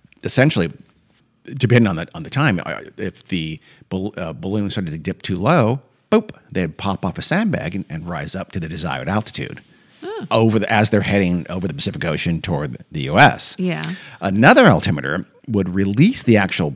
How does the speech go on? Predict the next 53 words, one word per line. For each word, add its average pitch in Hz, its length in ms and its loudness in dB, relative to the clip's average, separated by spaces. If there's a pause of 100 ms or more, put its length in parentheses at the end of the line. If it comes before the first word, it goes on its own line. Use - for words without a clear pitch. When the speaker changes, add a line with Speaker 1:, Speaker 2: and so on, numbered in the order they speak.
(160)
Speaker 1:
bombs. 165 460 4
It'd 87 80 2
be 98 100 0
loaded 107 200 2
with - 60 -4
just, 220 200 0
usually 226 240 4
just 151 180 0
a 95 40 -2
couple - 340 -2
of - 60 -8
bombs, - 360 -10
not, - 260 -8
not, 90 220 -10
but, - 220 -10
you 113 100 0
know, 71 80 -2
big, 120 420 4
usually 101 220 0
anti-personnel 92 640 0
bombs 82 260 -4
or 73 40 -4
something 78 160 -4
like 76 140 -6
that, 85 180 0
or 80 80 -8
maybe 78 180 -4
Speaker 2:
Yeah. 71 40 -4
Speaker 1:
incendiary 92 580 2
bombs 78 340 -2
to - 60 -10
try 82 100 -8
to 71 80 -6
start - 160 -6
a - 60 -12
fire. 95 420 2 (640)
And 78 360 -2
th-, 82 180 -8
this 92 220 -4
other 120 200 6
altimeter 90 600 0 (240)
would 98 140 -2
release 98 260 0
the - 80 2
actual 82 220 -2
bombs 117 360 6
when 104 120 0
the 98 80 -2
balloon 98 340 -2
got 90 320 -6
down 90 240 -6
to, 85 80 -8
like, 76 200 -6